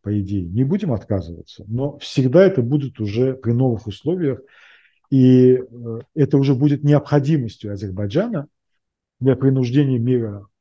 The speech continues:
э, Армении, э, реализовывать вот эти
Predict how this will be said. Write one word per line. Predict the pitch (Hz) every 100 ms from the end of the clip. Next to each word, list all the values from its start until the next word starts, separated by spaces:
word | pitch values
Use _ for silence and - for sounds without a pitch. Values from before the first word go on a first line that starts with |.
| -
э, | 110 101 104 101 98 92 90 _
Армении, | - 117 120 151 190 175 127
э, | 107 113 110 107 98 98 98 101 101
реализовывать | 113 117 117 120 151 127 95
вот | 101
эти | 127 127 113 101 98